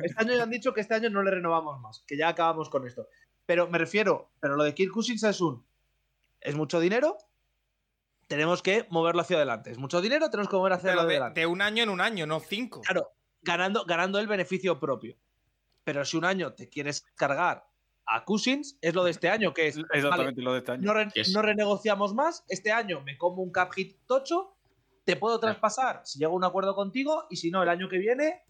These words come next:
Speaker 1: ya vemos qué hacemos.
Speaker 4: Sí,
Speaker 1: Lo
Speaker 4: y
Speaker 1: de
Speaker 4: por el
Speaker 1: Packers
Speaker 4: cam-,
Speaker 1: era
Speaker 4: y, y por el camino Minnesota ha desmontado todo el equipo de veteranos.
Speaker 1: Sí. Bueno, a
Speaker 4: <laughs> O sea,
Speaker 1: ver,
Speaker 4: es que
Speaker 1: sí, eso también era el momento.
Speaker 4: <laughs> o sea,
Speaker 2: Ostras,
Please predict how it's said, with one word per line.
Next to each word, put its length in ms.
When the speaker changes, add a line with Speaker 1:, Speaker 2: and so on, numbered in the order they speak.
Speaker 1:
ya 160
vemos 260
qué 80
hacemos. 420
Speaker 4:
Sí, 200
Speaker 1:
Lo 100
Speaker 4:
y 20
Speaker 1:
de 60
Speaker 4:
por 120
el 60
Speaker 1:
Packers 220
Speaker 4:
cam-, 60
Speaker 1:
era 100
Speaker 4:
y, 120
y 80
por 100
el 80
camino 360
Minnesota 760
ha 100
desmontado 580
todo 180
el 60
equipo 280
de 80
veteranos. 680
Speaker 1:
Sí. 80
Bueno, 140
a 40
Speaker 4:
<laughs> 0
O 20
sea, 0
Speaker 1:
ver, 60
Speaker 4:
es 60
que 100
Speaker 1:
sí, 100
eso 260
también 280
era 80
el 80
momento. 420
Speaker 4:
<laughs> 100
o 80
sea, 160
Speaker 2:
Ostras, 240